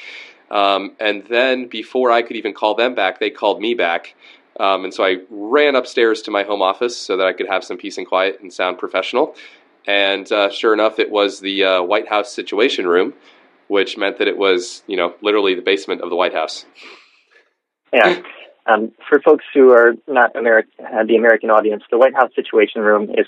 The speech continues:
Speaker 2: kind of the nerve center of the White House when they're doing, uh, something that is breaking in real time, related generally to national security. That's where President Obama and the team were when they caught Osama bin Laden.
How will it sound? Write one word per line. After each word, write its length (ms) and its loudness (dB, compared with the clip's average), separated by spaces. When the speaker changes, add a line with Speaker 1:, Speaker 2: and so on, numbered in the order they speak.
Speaker 2:
kind 140 2
of 80 -12
the 100 2
nerve 260 4
center 340 2
of 280 -6
the 100 2
White 180 4
House 300 2
when 140 0
they're 100 4
doing, 340 2
uh, 260 4
something 280 0
that 160 0
is 160 -4
breaking 300 2
in 80 -2
real 320 6
time, 400 -2
related 460 4
generally 340 4
to 120 -6
national 360 2
security. 520 2
That's 180 -2
where 160 6
President 400 2
Obama 360 4
and 80 0
the 60 -2
team 280 -2
were 220 4
when 240 2
they 220 4
caught 300 2
Osama 360 0
bin 160 -2
Laden. 400 2